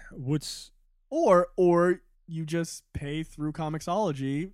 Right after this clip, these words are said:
Speaker 2: you get the Marvel Unlimited package, and you get all of their stuff anyway.
Speaker 1: Yeah.
Speaker 2: Because
Speaker 1: Yeah.
Speaker 2: Comixology is a really great program. Marvel Unlimited is getting pretty good,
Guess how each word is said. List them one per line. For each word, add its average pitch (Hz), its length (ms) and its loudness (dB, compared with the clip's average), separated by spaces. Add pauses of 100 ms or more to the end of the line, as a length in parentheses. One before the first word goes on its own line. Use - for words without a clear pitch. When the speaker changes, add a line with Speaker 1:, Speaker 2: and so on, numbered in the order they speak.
Speaker 2:
you 143 120 -8
get 143 200 -6
the 160 80 -2
Marvel 143 380 -2
Unlimited 143 380 -4
package, 156 420 -8
and 131 140 -4
you 131 80 -2
get 135 180 -6
all 135 260 -6
of 135 100 -10
their 131 120 -10
stuff 151 260 -18
anyway. 120 280 -18 (300)
Speaker 1:
Yeah. 95 260 -4 (260)
Speaker 2:
Because 202 300 0
Speaker 1:
Yeah. - 80 -16
Speaker 2:
Comixology 240 720 0
is 160 100 2
a 156 60 0
really 160 460 0
great 156 240 -2
program. 165 500 -6 (360)
Marvel 247 320 0
Unlimited 185 480 2
is 143 260 -4
getting 175 600 -4 (720)
pretty 226 240 -2
good, 247 360 -2